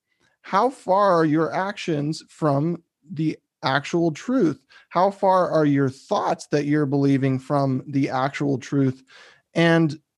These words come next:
coming into authenticity, being a believer representing Jesus Christ means you walk in the truth as closely as you can. We spend our entire lives getting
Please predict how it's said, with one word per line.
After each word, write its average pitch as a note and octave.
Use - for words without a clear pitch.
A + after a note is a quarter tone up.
coming G#3+
into F3+
authenticity, D#3+
being G3+
a F3
believer E3
representing E3+
Jesus D#3+
Christ G#3
means E3+
you F3+
walk F#3
in C#3
the C3+
truth D3+
as D3
closely A3
as D#3+
you D#3
can. A3+
We E3
spend G#3
our E3
entire G3+
lives D#3+
getting E3